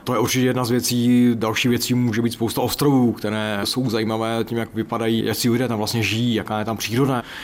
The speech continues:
Takže to jsou určitě věci, které mám pořád v hlavě. A kdybych měl ještě říct třetí, poslední směr,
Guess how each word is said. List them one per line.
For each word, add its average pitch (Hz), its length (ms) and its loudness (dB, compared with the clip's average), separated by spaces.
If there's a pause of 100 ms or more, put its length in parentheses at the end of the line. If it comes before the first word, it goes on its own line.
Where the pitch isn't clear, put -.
(160)
Takže - 180 -12
to 101 100 -6
jsou 131 140 0
určitě 127 380 0
věci, 123 280 0
které 117 160 0
mám 123 180 0
pořád 131 200 -2
v 120 40 -2
hlavě. 123 440 0 (680)
A 113 40 -8
kdybych 127 260 0
měl 147 100 2
ještě 139 180 0
říct 147 120 0
třetí, 127 260 -2
poslední 127 340 0
směr, 131 540 0